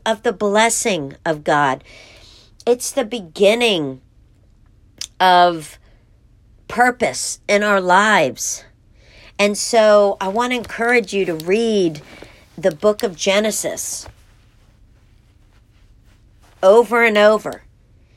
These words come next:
um, because it's helped me greatly in my, in, in believing and having faith in my purpose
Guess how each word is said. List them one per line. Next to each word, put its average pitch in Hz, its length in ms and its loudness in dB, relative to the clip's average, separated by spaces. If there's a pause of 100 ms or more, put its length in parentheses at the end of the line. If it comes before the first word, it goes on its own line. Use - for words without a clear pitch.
(560)
um, 180 320 2
because 190 320 -6
it's 190 160 -12
helped 240 320 -2
me 240 140 -4
greatly 170 840 0 (760)
in 190 180 0
my, 175 220 0 (100)
in, 175 360 -4 (300)
in 196 180 0
believing 185 1000 0
and 170 140 -8
having 180 380 -4
faith 202 360 -2
in 180 80 -4
my 160 140 -2
purpose - 800 -6